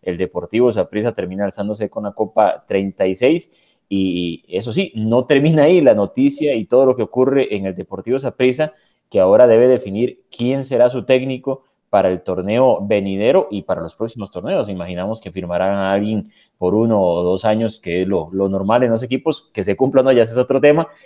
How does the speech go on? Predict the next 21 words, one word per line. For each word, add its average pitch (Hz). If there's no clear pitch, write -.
Y -
para 110
hablar 113
de 139
esto 139
me 151
acompaña, 113
eh, 87
Fiorella 117
Macís. 143
Fio, 156
¿qué 120
tal? 143
Un 131
gusto 135
saludarte. 131
Y 110
la 104
pregunta 117
es 165
directa, 143